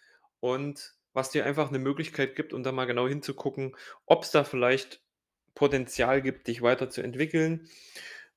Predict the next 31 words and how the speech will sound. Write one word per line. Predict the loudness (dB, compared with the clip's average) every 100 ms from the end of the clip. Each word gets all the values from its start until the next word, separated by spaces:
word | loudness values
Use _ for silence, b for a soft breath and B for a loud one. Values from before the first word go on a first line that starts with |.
| -4
Vielleicht | 8 10 10
war's | 8 8
auch | 6
nichts | 4 2 2
für | 4
dich, | 4 4 4
aber | 4
du | 2 4 4
sagst: | 6 4 4 -2
„Hey, | 4 6 6 0
boah, | -12 -6 -4 -4 -6 _ _ _ _
das | -8 -8
Thema | -2 0 2 2
beschäftigt | 0 -2 -2 -2 -4 -10
grad | -2 -2 -2
meinen | -4 -4 -6 -6
Kumpel | -4 0 2 2
oder | 2 -2 -4
meine | -4 -4 -6
Freundin | 0 0 2 -2 -2
oder | 0 2 0 -4
aus | -4 -4
der | -6
Familie | -6 -4 -2
jemanden“, | -2 -2 -4 -6 -10 B B B B
dann | 2
leite | 8 8 8
die | 2
Folge | 4 6 6
gern | 4 4
weiter. | 6 6 6 2 -2